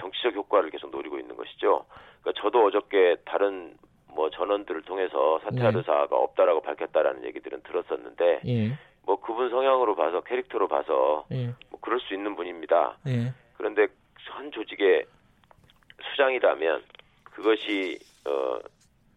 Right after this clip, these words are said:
Speaker 1: 담는 의미나 그 파장을 고려를 해야 될 텐데,
Speaker 2: 네.
Speaker 1: 이게 참 걱정입니다, 여러 가지로.
Speaker 2: 그 검찰청의 여론이, 뭐, 다 반영된 건 아니지만 일부 검사들이 반발하는 글들을 막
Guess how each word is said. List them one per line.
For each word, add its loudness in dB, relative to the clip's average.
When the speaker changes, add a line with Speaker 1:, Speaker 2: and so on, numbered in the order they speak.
Speaker 1:
담는 -4
의미나 -2
그 -8
파장을 0
고려를 -2
해야 2
될 0
텐데, -4
Speaker 2:
네. -4
Speaker 1:
이게 -18
참 -12
걱정입니다, -4
여러 -2
가지로. -8
Speaker 2:
그 4
검찰청의 6
여론이, 6
뭐, 4
다 6
반영된 4
건 2
아니지만 2
일부 4
검사들이 4
반발하는 8
글들을 6
막 4